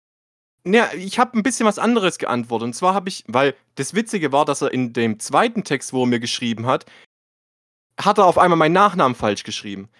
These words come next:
Und ich, nicht nur Tippfehler falsch geschrieben, sondern einfach einen komplett falschen Nachnamen, der was mit meinem Nachnamen nichts zu tun hat. Und dann hab ich zurückgeschrieben, so ein bisschen passiv-aggressiv, ob's denn keine Vorkenntnisse,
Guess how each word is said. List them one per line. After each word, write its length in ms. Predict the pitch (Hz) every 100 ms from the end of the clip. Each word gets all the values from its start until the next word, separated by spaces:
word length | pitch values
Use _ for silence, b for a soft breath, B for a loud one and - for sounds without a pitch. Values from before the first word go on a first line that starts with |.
| b
Und 180 | 156 185
ich, 120 | 180
nicht 220 | 175 226
nur 180 | 214 175
Tippfehler 520 | - 294 - 160 135
falsch 340 | 120 127 120 -
geschrieben, 440 | 123 - 120 131 - b
sondern 240 | 233 240
einfach 220 | 233 247
einen 160 | 220 196
komplett 400 | 190 175 262 277
falschen 420 | - 240 226 214
Nachnamen, 420 | 208 202 - 104
der 80 | 123
was 140 | 156
mit 120 | - 143
meinem 280 | 196 254
Nachnamen 460 | 214 185 - 156 151
nichts 320 | 277 - - -
zu 100 | 233
tun 280 | 226 131
hat. 160 | 95 95 b b b _
Und 120 | -
dann 100 | 226
hab 100 | 262
ich 120 | 262 -
zurückgeschrieben, 840 | 220 262 359 - - 127 123 147 _ _ _
so 160 | - 190
ein 80 |
bisschen 320 | 185 302 247 208
passiv-aggressiv, 960 | 262 254 214 - 131 120 - 117 131 _ b b _
ob's 220 | 196 214 -
denn 160 | 233
keine 300 | 220 202 196
Vorkenntnisse, 840 | 185 262 277 202 185 185 156 -